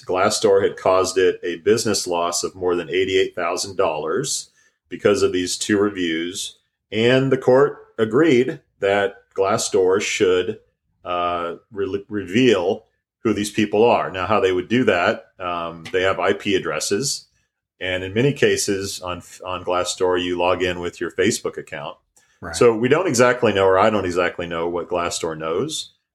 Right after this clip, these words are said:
Speaker 1: um, about you, but there is data for sure that they could share with the company.
Speaker 2: They know more
Speaker 1: Um,
Speaker 2: than you think.
Speaker 1: Yeah, they probably do. Uh, so Glassdoor's statement was, "We are disappointed in the ap-,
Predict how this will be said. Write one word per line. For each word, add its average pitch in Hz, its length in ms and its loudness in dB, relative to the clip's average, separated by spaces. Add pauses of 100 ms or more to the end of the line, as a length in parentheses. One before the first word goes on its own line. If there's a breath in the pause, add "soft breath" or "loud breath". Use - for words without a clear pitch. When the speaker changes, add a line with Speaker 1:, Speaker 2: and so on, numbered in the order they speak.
(120)
Speaker 1:
um, 85 260 -8
about 90 340 -4
you, 110 160 -2
but 95 220 -2
there 92 180 2
is 107 220 2
data 98 380 2
for 90 160 -4
sure 92 240 0
that 85 120 -6
they 82 160 -6
could 82 140 -10
share 85 220 -2
with 82 100 -8
the 85 60 -12
company. 85 580 -6 (220)
Speaker 2:
They 143 120 4
know 123 160 4
more 113 200 2
Speaker 1:
Um, 101 80 -4
Speaker 2:
than 95 120 -4
you 95 120 -10
think. 92 480 -12 (420)
Speaker 1:
Yeah, 113 220 2
they 107 100 0
probably 117 360 2
do. 87 220 -4
Uh, 104 240 0
so 117 160 0
Glassdoor's 123 600 2
statement 101 420 0
was, 90 400 -2
"We 85 80 -2
are 87 60 -4
disappointed 110 580 2
in 101 80 -2
the 98 240 -4
ap-, 92 260 -6